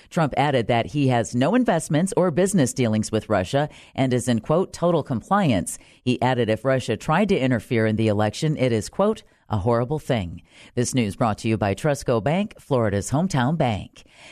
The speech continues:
Sean Spicer, in the meantime, is set to go back before reporters for the first time since the day earlier this week that President Trump fired F B I Director James Comey. The White House press secretary has been out on Naval Reserve duty,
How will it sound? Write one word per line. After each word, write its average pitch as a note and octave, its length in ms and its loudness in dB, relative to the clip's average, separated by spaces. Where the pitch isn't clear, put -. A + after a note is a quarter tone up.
Sean A3+ 280 0
Spicer, C4+ 520 -2
in F3+ 100 2
the E3 60 0
meantime, C#3+ 580 2
is A#2 100 0
set C#3 220 2
to C#3+ 80 -4
go B2+ 140 2
back B2 260 0
before A#2+ 320 0
reporters A2 600 0
for B2+ 160 0
the A2 100 0
first A#3+ 340 -2
time G3+ 380 0
since D3 260 -2
the C3+ 100 0
day B2+ 260 2
earlier D3 400 2
this G2+ 200 -4
week A#2+ 220 -2
that G#2+ 180 0
President A#2+ 460 -2
Trump C3+ 240 -2
fired D#3+ 420 0
F A#2+ 160 -2
B B2+ 140 0
I A#2 100 2
Director A2 440 0
James A2+ 360 -2
Comey. D3+ 460 0
The A3 100 2
White A#3 180 2
House G#3 220 0
press A3+ 280 -2
secretary F#3 560 0
has E3+ 180 2
been E3 140 0
out F3+ 180 0
on E3 200 2
Naval G3+ 300 2
Reserve D#3+ 520 -2
duty, A#2 440 0